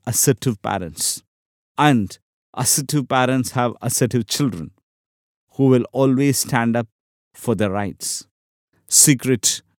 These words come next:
number fifteen. If you stand up for your rights, then your children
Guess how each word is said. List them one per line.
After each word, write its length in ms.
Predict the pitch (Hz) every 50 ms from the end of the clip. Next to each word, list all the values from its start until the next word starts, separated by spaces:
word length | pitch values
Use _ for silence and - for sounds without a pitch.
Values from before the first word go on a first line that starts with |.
| _ -
number 420 | 98 98 107 107 104 107 110 107
fifteen. 800 | 101 - - - 135 113 - - _ - 143 135 117 101 85 82 _ _ _ _ _ _ _ _ _ _ _ _ _ _ _ _ _ _ _
If 300 | - 170 196 196 - -
you 100 | 190 185
stand 400 | 156 - - - 196 175 175 180
up 100 | 185 185
for 160 | - - 170 147
your 140 | 143 135
rights, 540 | 127 131 131 139 156 175 190 - - - - -
then 260 | 110 110 139 139 147
your 160 | 143 135 123
children 680 | 113 - - - 147 143 131 127 147 151 151 160 151 147